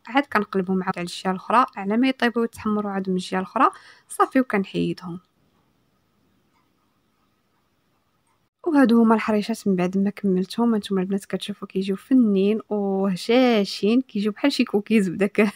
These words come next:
<laughs> الزيتون كحل، كيبان بحال شي كوكيزه كبيره.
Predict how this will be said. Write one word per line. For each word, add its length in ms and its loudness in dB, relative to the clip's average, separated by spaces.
<laughs> 200 -10
الزيتون 500 0
كحل، 340 2
كيبان 260 2
بحال 220 -2
شي 120 -4
كوكيزه 460 -2
كبيره. 560 2